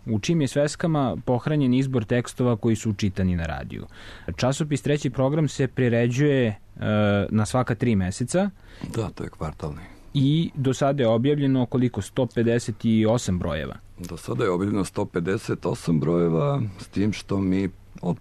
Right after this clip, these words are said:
Speaker 2: perioda devedesetih, kada Treći program nije bio u mogućnosti da izlazi redovno, zapravo je izgubljen ritam i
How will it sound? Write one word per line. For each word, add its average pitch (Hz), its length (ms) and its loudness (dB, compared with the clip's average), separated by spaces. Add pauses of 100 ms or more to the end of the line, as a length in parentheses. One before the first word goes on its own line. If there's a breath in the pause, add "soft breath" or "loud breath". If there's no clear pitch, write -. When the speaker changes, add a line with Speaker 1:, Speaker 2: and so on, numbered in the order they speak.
Speaker 2:
perioda 107 380 0
devedesetih, 90 1080 -2
kada 78 280 -2
Treći 87 340 -4
program 85 380 -2
nije 80 440 0 (220)
bio 78 120 -4
u 78 80 -4
mogućnosti 80 480 -2
da 78 120 0
izlazi 92 380 0
redovno, 101 720 0 (380)
zapravo 85 600 -2
je 85 100 2
izgubljen 85 500 0
ritam 92 600 0
i 98 300 0